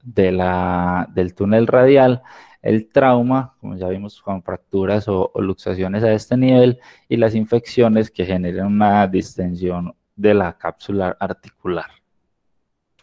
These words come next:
¿Qué clínica va a tener entonces el paciente? Va a tener una mano caída, va a tener desviación hacia radial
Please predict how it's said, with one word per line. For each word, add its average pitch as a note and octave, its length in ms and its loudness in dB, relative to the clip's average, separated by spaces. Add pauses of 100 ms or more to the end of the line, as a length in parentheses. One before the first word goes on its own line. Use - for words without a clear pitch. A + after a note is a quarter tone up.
(480)
¿Qué B2 160 0
clínica C3 380 0
va G#2+ 80 2
a G#2 60 -4
tener B2 260 0
entonces A#2+ 440 -2
el G2+ 140 -2
paciente? G2 500 -2
Va F#2 140 -2
a F2+ 80 -4
tener G#2+ 160 0
una A2 160 0
mano A2 320 -2
caída, B2+ 640 0
va F#2 240 -4
a - 160 -6
tener A2 480 0
desviación F#2+ 920 -2 (320)
hacia G#2+ 340 2
radial F#2+ 720 0